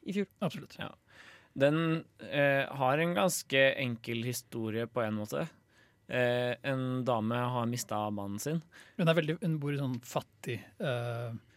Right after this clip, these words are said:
Speaker 2: eh,
Speaker 1: Arbeiderklassestrøk.
Speaker 2: strøk i Storbritannia.
Speaker 1: Mm.
Speaker 3: Mm.
Speaker 2: Mm.
Speaker 3: Ehm, og mistet, eller, men, men hun bor ikke i så fattig strøk,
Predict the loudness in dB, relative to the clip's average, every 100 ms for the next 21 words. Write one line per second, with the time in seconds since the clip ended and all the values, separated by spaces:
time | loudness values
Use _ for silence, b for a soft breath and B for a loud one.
0 | b -2 4 4 4 2 2 2 4 4
1 | 4 2 2 -2 -6 -4 -4 -4 -4 -2
2 | -4 -4 -6 -6 -8 -2 0 0 -6 b
3 | b b b b b b -4 -2 -2 -2
4 | -4 -6 -12 _ _ _ -2 0 2 2
5 | 0 -4 -8 -20 -20 -20 -12 -2 -2 -2
6 | -12 -12 -6 -6 -6 0 2 2 2 2
7 | 4 4 4 4 2 4 2 2 -2 0
8 | 4 6 8 8 6 -2 _ -2 0 0
9 | -2 2 4 4 4